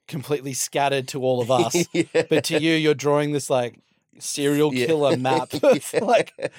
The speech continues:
Speaker 1: where the goal came from initially.
Speaker 2: <laughs> Yeah, we considered that goal because of Darren Bent.
Speaker 1: Yeah.
Speaker 2: Like, what?
Speaker 1: <laughs> What?
Speaker 2: It's all connected, baby.
Speaker 1: Uh, but yeah,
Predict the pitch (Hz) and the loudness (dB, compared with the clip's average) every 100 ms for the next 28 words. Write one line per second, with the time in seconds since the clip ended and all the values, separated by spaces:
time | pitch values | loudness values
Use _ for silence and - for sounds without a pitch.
0 | - - - 123 139 135 131 123 117 113 | -16 -16 -10 -2 2 2 0 -4 -4 -4
1 | 127 113 156 113 117 117 123 156 - - | -4 -2 -2 0 -4 -2 -2 -2 -2 -6
2 | 160 _ - - - 143 _ - _ _ | -6 _ -20 -20 -16 -16 _ -20 _ _
3 | _ _ _ _ _ 135 117 131 143 143 | _ _ _ _ _ -20 -4 0 2 0
4 | 139 131 143 135 120 113 113 123 123 131 | -4 -4 -2 -2 0 -2 -2 -2 2 2
5 | 123 120 113 101 123 131 135 139 131 127 | 0 -8 -10 -6 0 2 0 -2 -2 -2
6 | 101 - - 190 - 110 - - - - | -2 -6 -4 -2 -2 -4 -8 -18 -20 -20
7 | - 123 117 131 - 247 294 226 139 - | -16 -8 -6 -4 -2 -2 -2 -10 -10 -10
8 | - - - _ - 110 120 - 104 85 | -12 -12 -20 _ -14 -12 -12 -14 -18 -18
9 | - 107 85 76 87 - 95 87 76 - | -20 -20 -20 -18 -18 -20 -20 -20 -20 -20
10 | _ _ _ - - 160 170 _ _ _ | _ _ _ -20 -20 -20 -20 _ _ _
11 | _ - 135 135 131 165 262 370 | _ -6 -2 0 0 0 2 2